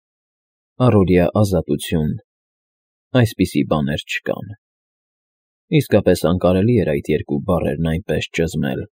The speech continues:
որ դրանցից նախատինք ստացվեր աստվածային իրավունքների կամ ուղղափառ և առաքելական հռոմեական եկեղեցիների դեմ։ Եվ մատիտը բարձրանում ու իջնում էր,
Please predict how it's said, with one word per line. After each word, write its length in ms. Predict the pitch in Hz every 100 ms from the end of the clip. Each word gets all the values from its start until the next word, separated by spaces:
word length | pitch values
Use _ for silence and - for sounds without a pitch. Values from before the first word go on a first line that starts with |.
| _ _ _ -
որ 220 | 131 104 87
դրանցից 540 | 87 80 - 87 -
նախատինք 680 | 92 92 - 80 85 85 -
ստացվեր 580 | - 60 - 69 76 -
աստվածային 720 | 107 - 92 87 78 80 80
իրավունքների 760 | 95 95 80 71 - 71 73 87 80 _ _ _ _ _ -
կամ 220 | 120 104
ուղղափառ 720 | - 107 95 87 - 95 101 90
և 300 | 73 - 104
առաքելական 760 | 98 90 95 82 80 92 90
հռոմեական 640 | 95 98 85 82 82 82 80
եկեղեցիների 840 | 76 - 85 78 - - 52 - 57
դեմ։ 240 | - 107 - _ _ _ _ _ _ _ _ _ _ _ 107
Եվ 260 | 104 90
մատիտը 480 | 87 85 101 98 110
բարձրանում 680 | 107 95 - - 80 80 85
ու 160 | - 95
իջնում 460 | 85 - 113 90 -
էր, 240 | -